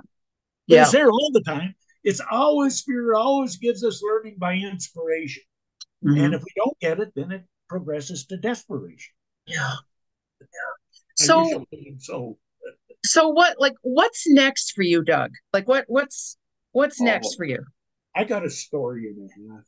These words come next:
Speaker 2: for you here, Jenny, on
Speaker 1: <laughs>
Speaker 2: that. And it talks about exactly what I'm talking about. So for the last couple of three years, I've been in kind of a holding pattern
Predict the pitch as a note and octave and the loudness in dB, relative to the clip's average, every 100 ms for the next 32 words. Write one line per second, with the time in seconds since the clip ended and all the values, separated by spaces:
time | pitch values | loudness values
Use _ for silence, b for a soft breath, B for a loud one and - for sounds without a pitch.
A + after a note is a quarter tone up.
0 | - F#2 F2+ F#2 F2 G2 F2+ G2 G2+ - | -18 -14 -12 -6 -4 -4 -8 -16 -18 -14
1 | G3+ C4 A3 A#3 A#3+ B B _ F3+ A#3 | -4 -2 0 -2 -4 B B _ 4 4
2 | A3+ - C#4 C#4 G3+ G3+ F3+ C3+ F#3+ F3+ | 4 2 0 0 0 0 -2 -6 -6 -6
3 | F3 F#3 D3+ C#3 C3 D3+ C#3 C#3+ C3 A#2 | -8 -8 -2 -2 -2 -2 -2 -4 -4 -6
4 | A2+ A#3+ F#3+ b b - C#4 C#4 - C#4+ | -2 -2 -2 b b -4 0 2 0 -2
5 | - C#4 B3 G3+ - G#3 G3+ G#3 D3+ C#3+ | -4 -4 -4 -8 -10 -6 -4 -4 -4 -4
6 | D#3 C#3+ C3 E3 C3+ A#2+ - D#3+ D3+ B2+ | -4 -6 -10 -8 -8 -10 -6 -4 -4 -6
7 | G#2 - G#2 G2+ C3 C#3+ | -12 -16 -18 -12 -10 -10